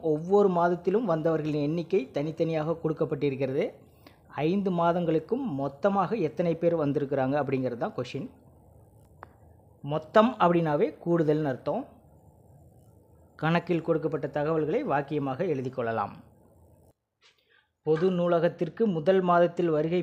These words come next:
புரிந்தவர்கள் ஆயிரத்தி இரநூறு பேர், இரண்டாவது மாதத்தில் இரண்டாயிரம் பேர், மூன்றாவது மாதத்தில் இரண்டாயிரத்தி நானூத்தி ஐம்பது பேர், மாதத்தில் மூவாயிரத்தி அறுபது பேர்,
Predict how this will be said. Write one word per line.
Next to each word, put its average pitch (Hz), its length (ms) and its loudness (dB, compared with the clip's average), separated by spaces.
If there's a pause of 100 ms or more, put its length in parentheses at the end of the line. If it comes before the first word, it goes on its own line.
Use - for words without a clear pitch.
புரிந்தவர்கள் 156 520 -2 (600)
ஆயிரத்தி 165 420 -4 (140)
இரநூறு 139 500 -6
பேர், 131 180 -6 (1700)
இரண்டாவது 170 560 2
மாதத்தில் 156 480 -2 (220)
இரண்டாயிரம் 139 600 0
பேர், 143 220 -2 (1400)
மூன்றாவது 170 580 4
மாதத்தில் 151 440 2 (380)
இரண்டாயிரத்தி 165 560 4
நானூத்தி 151 420 -2
ஐம்பது 139 340 0
பேர், 147 160 0 (240)
மாதத்தில் 160 420 0 (100)
மூவாயிரத்தி 170 720 2 (180)
அறுபது 151 420 0
பேர், 139 200 2